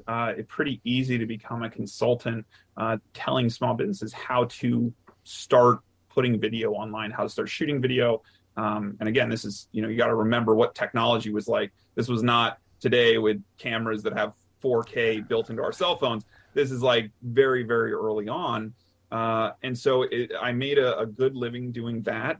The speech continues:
And, uh, I ran a, the video department at, uh, Saint John's University in Queens, New York for a while. And I worked in some agencies, and,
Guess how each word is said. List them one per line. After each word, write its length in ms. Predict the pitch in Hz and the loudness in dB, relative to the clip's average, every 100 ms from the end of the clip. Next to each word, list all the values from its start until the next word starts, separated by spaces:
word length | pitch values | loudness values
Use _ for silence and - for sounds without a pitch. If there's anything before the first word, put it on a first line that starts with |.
| _ | _
And, 400 | 117 113 110 107 | -6 -4 -4 0
uh, 300 | 117 110 104 | 0 0 -2
I 60 | 101 | -4
ran 340 | 110 117 117 | -6 -6 -4
a, 260 | 113 110 104 | -2 -2 -2
the 140 | 110 110 | -2 -2
video 340 | 120 117 117 | -2 -2 0
department 720 | 117 - 113 117 123 127 131 104 | -2 -2 0 0 2 0 -2 -8
at, 280 | 110 110 104 | -8 -8 -6
uh, 160 | 110 | -6
Saint 260 | 110 113 113 | -4 -4 -2
John's 320 | 127 113 113 | -2 -2 -4
University 840 | 113 113 110 113 - 113 120 127 | -6 0 0 0 -4 -4 -4 -6
in 140 | 113 113 | -8 -12
Queens, 420 | - 110 113 - | -10 -8 -8 -8
New 140 | 110 | -6
York 300 | 110 113 117 | -2 0 -2
for 180 | - 120 | -2 -2
a 40 | 120 | -2
while. 440 | 117 123 165 190 - - _ - | 0 0 0 -2 -8 -20 _ -8
And 100 | 113 | -4
I 40 | |
worked 260 | 113 113 110 | -2 -2 -2
in 80 | 110 | -6
some 200 | 107 98 | -6 -6
agencies, 800 | 110 110 120 123 120 123 156 147 | -6 -2 -4 -2 -2 0 -2 -2
and, 280 | 113 113 | -4 -4